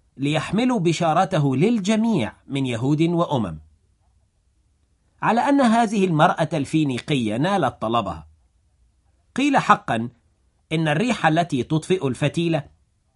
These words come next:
تزيد الحريق الكبير اضطراماً، فالصدمة التي تطفئ الإيمان الضعيف تزيد الإيمان القوي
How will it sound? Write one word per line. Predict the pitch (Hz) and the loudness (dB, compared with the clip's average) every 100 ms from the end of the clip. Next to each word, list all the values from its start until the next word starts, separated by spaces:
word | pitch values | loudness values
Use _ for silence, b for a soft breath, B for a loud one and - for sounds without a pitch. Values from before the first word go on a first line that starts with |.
| _ _ _ _ | _ _ _ _
تزيد | 175 170 247 190 | 0 0 0 -2
الحريق | 156 147 156 202 147 | -2 0 0 0 -2
الكبير | 120 135 123 180 143 | -2 -4 -2 -2 -2
اضطراماً، | 120 120 117 131 107 87 - _ _ _ _ _ _ _ _ _ _ | -4 -6 0 0 0 -4 -12 _ _ _ _ _ _ _ _ _ _
فالصدمة | 185 165 262 269 196 170 - _ _ _ - | -2 0 4 2 2 -2 -4 _ _ _ -8
التي | 151 190 - 160 | -4 -2 -2 -2
تطفئ | 160 147 - 208 139 | -2 -2 0 0 0
الإيمان | 131 135 131 160 160 | -4 -4 -2 0 0
الضعيف | 113 92 113 139 143 - _ _ _ _ _ _ - | -4 -4 -4 -2 -4 -8 _ _ _ _ _ _ -4
تزيد | 170 170 247 196 | -2 0 0 0
الإيمان | 180 147 120 135 147 | 0 -2 0 -2 -2
القوي | 131 - 120 123 | -4 -2 -2 -2